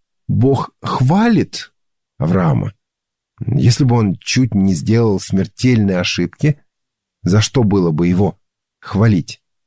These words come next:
Так что я считаю и стою твердо на этой позиции, что да, действительно, Бог потребовал от Авраама такого жертвоприношения. Более того,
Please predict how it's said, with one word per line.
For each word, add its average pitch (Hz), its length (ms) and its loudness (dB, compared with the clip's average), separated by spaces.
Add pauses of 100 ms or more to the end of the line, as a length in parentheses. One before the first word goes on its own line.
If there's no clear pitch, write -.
(760)
Так - 120 -4
что - 140 -2
я 131 120 4
считаю 143 540 0
и 85 320 -4
стою 95 360 0
твердо 123 420 0
на 101 60 2
этой 85 220 -2
позиции, 92 600 0 (580)
что - 240 0
да, 135 300 2
действительно, 170 800 0
Бог 117 440 -2 (500)
потребовал 131 800 2 (200)
от - 180 -6
Авраама 131 580 0 (240)
такого 120 460 0 (360)
жертвоприношения. 92 1000 -2 (1500)
Более 90 340 4
того, 67 340 -2